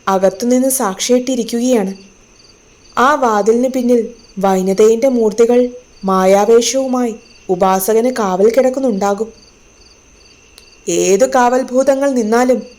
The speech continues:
തനിക്കൊന്നുമില്ല. താൻ ഇന്ന് ലക്ഷ്യപൂർത്തീകരണത്തിന് ശേഷമേ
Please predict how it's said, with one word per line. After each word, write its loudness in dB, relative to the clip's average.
തനിക്കൊന്നുമില്ല. -2
താൻ 0
ഇന്ന് 0
ലക്ഷ്യപൂർത്തീകരണത്തിന് -2
ശേഷമേ -2